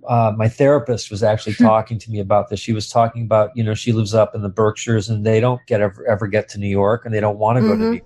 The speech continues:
Speaker 1: York. And why would you go to New York? Um,
Speaker 3: <laughs>
Speaker 1: so, you know, like, you know, the idea of bringing Coal Country back for a short time and planting seven cameras around the theater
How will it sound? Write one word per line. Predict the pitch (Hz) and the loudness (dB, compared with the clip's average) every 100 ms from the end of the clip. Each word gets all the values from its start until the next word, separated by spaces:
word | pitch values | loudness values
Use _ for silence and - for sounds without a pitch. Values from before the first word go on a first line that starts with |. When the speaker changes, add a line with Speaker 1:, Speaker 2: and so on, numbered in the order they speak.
| _ | _
Speaker 1:
York. | 196 - | -8 -8
And | - | -6
why | 107 107 | 0 0
would | 104 107 | 0 -6
you | 107 101 | -6 -2
go | 101 | -2
to | |
New | 101 | -4
York? | 110 131 98 - _ - - _ 262 - | -2 0 0 -4 _ -20 -20 _ -4 0
Um, | 123 120 - 117 | 2 4 2 0
Speaker 3:
<laughs> | 247 254 - | -2 -4 -6
Speaker 1:
so, | - - 311 554 - _ _ | -10 -10 0 0 0 _ _
you | 139 | -4
know, | 135 - _ _ - | -4 -14 _ _ 2
like, | 151 143 - | 2 2 0
you | |
know, | 147 | 0
the | 143 143 | 4 4
idea | 139 156 | 4 4
of | 165 131 | 2 0
bringing | 151 135 | -2 -2
Coal | 120 127 127 | 0 2 0
Country | - 127 131 | -2 -4 0
back | 117 117 117 | 2 2 2
for | - 117 110 | -2 -2 -2
a | |
short | - 117 110 | 0 0 0
time | - 113 113 117 | -2 0 0 -2
and | 113 107 - | -4 -6 -8
planting | - 113 113 117 104 | -2 0 0 -2 -2
seven | - 113 110 107 | 0 0 0 -4
cameras | 110 113 113 104 | 0 0 0 0
around | 107 104 | -2 -2
the | 95 | -4
theater | - 127 127 113 113 - | -2 2 4 4 2 -2